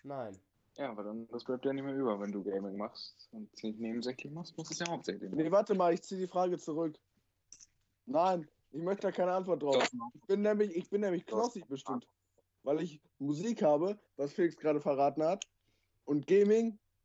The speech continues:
Speaker 3: Among Us zum Beispiel. Ich bin Knossi.
Speaker 2: Nein.
Speaker 1: Nein.
Speaker 4: Nein.
Speaker 3: Was?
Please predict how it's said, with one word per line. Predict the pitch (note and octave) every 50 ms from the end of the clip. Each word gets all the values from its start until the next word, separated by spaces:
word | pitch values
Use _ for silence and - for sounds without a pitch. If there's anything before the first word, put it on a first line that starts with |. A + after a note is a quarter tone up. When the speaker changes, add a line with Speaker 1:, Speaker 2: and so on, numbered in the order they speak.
| _ _ _ _ _
Speaker 3:
Among | - C3+ C#3+ D3+ D#3+ F#3 F#3
Us | D3 C3+ B2+ - - -
zum | D3+ C3+
Beispiel. | B2+ B2 A#2+ - - D3+ D#3+ F3+ G#3 - _ _ _ _ _ _ _ _ _ -
Ich | C#3 D#3 -
bin | F3 E3
Knossi. | - G3 G3 G3 G3+ - C#3 A2 G#2+ _ _ _ _ _ _ _ _ _ _ _ _ _ _ _ -
Speaker 2:
Nein. | - A#2 A#2+ A#2+ A#2+ A#2+ A#2+ - _ _ _
Speaker 1:
Nein. | G#2+ A2 A2 G#2+ G#2 G2 _ -
Speaker 4:
Nein. | - F#2 F#2 F#2 F#2+ _ _
Speaker 3:
Was? | - G3 G3 F3+ - -